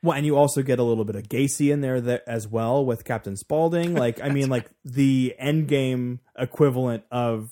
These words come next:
Speaker 1: serial killers. Like, it's like, it's like a love letter to people who love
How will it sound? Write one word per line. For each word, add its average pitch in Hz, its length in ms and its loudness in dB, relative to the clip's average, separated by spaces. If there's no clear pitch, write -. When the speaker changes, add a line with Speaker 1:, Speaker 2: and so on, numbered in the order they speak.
Speaker 1:
serial 120 460 0
killers. 107 440 -4
Like, 131 160 2
it's 135 200 0
like, 127 240 2
it's 139 120 -4
like 127 120 -2
a 123 40 0
love 127 300 2
letter 123 240 4
to 117 80 0
people 110 280 -6
who 117 180 -2
love 110 360 -4